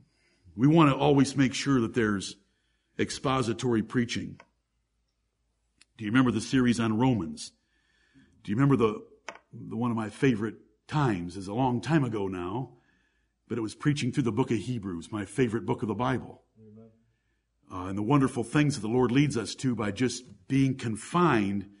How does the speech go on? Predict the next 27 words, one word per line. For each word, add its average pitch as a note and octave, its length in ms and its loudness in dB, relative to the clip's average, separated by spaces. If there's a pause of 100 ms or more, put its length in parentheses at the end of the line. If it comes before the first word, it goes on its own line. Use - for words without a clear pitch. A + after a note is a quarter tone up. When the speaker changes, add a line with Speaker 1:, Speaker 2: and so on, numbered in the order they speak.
(240)
Speaker 1:
to B2 80 -6
follow D3 420 0
through D3+ 340 4
from B2 180 -4
the G#2+ 80 -4
first E3+ 380 0
verse D3 320 0
of - 40 -12
the A2+ 80 -6
first D3 340 -4
chapter A#2+ 480 -6 (520)
to - 80 -10
the A2+ 100 -4
last C#3 360 -2
verse D3 280 2
of B2+ 60 -2
the A#2+ 80 0
last C#3 360 -2
chapter A2 320 -2
and G#2 120 -6
see D3 220 -6
where C3 140 0
the A#2+ 60 0
Lord's A#2+ 320 0
gonna B2 160 0
lead A#2 220 0
us. - 300 -8